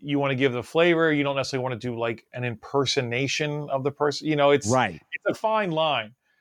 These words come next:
Speaker 1: Um, and I'd be interested 'cause I don't know too much, you know, about Fred Hampton. I mean, I, I know the name, but, like, I don't, I couldn't, like, I'd, I'd have to, it'd be interesting to kinda go look at, like,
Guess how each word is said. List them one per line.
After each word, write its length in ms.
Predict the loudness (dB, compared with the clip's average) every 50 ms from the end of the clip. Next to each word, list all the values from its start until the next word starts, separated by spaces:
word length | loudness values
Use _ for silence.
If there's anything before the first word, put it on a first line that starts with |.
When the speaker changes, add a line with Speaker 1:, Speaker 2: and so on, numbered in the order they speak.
| _ _ _ -2
Speaker 1:
Um, 560 | 0 2 2 2 2 2 0 -2 -6 -12 -16 _ _ _ _ _ _ _ _ -2
and 280 | 0 2 2 2 2
I'd 140 | 2 2 2
be 60 | 2 0
interested 180 | 0 -2 -4 -2
'cause 60 | 0
I 140 | 0 0 0
don't 220 | 0 -2 -4 -6 -4
know 280 | -2 2 2 2 2 0
too 220 | 0 -2 -2 -2
much, 360 | 0 2 0 0 0 -4 -10 -12
you 280 | -10 -8 -8 -6 -4
know, 100 | -2 -2 0
about 340 | 2 4 4 4 2 0 -4 _ -20 -20 _
Fred 220 | -6 -4 -4 -2 0
Hampton. 360 | 0 -2 -2 -2 -4 -6 -6
I 60 | -6 -6 -8 -10
mean, 300 | -10 -6 -6 -4 -2 -2
I, 20 | -2 -2
I 20 | -2
know 200 | -2 -4 -4 -4
the 80 | -4 -4
name, 440 | -2 -2 -2 -2 -2 -4 -8 -12 -16 _ _ _ _ _ _ _ -6
but, 100 | -4 -2
like, 140 | 0 0 0
I 100 | 0 0
don't, 260 | 0 -2 -6 -8 _ _ _ _ _ _ _ _ _ _ _ _ _ _ -2
I 120 | -2 -2
couldn't, 480 | 0 -2 -4 -4 -4 -6 -10 -14 -12 -8 -6
like, 120 | -2 0
I'd, 160 | 0 0 0 0
I'd 160 | 0 0 0
have 140 | -2 -2 -2
to, 80 | -6 -8
it'd 260 | -8 -10 -8 -4 -2
be 60 | 0
interesting 200 | 0 0 -2 -4 -4
to 40 | -2
kinda 180 | -2 -2 0 0
go 160 | 2 2 2
look 280 | 2 2 0 0 0 -4
at, 100 | -4 -4
like, 180 | -4 -6 -6